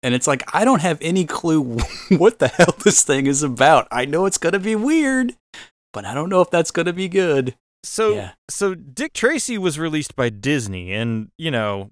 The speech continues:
Speaker 2: one thing Disney will do is marketing and merchandising, right? Like, they had Dick Tracy song and dance numbers at Disneyland, and they had
Speaker 1: Yeah.
Speaker 2: they had a Dick Tracy, uh, costume on a dancer on Madonna's Blonde Ambition tour,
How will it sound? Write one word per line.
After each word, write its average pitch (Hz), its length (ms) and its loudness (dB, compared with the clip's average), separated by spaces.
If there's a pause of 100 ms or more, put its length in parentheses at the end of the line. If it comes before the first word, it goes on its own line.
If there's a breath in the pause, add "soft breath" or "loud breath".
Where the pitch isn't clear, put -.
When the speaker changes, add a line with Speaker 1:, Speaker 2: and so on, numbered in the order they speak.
Speaker 2:
one 185 180 -2
thing 175 200 0
Disney 143 460 0
will 117 200 0
do 131 360 0
is 110 240 -4
marketing 123 540 -2
and 110 100 -2
merchandising, 98 680 -4
right? 120 260 -2
Like, 139 160 -4
they 190 200 0
had 147 500 2 (120)
Dick 120 180 -4 (100)
Tracy 156 480 -6
song 160 360 0
and 143 120 -6
dance 147 320 -2
numbers 135 340 -2
at 117 180 -4
Disneyland, 104 880 -4
and 123 160 -2
they 151 200 2
had 135 500 2 (140)
Speaker 1:
Yeah. 95 240 -4 (340)
Speaker 2:
they 170 220 4
had 190 240 6
a 143 100 2
Dick 160 240 -2
Tracy, 175 800 -4 (260)
uh, 147 380 4 (160)
costume 175 560 0
on 143 180 -2
a 135 60 -2
dancer 160 500 0
on 139 160 0
Madonna's 139 540 2
Blonde 147 420 2
Ambition 135 640 0
tour, 92 560 -6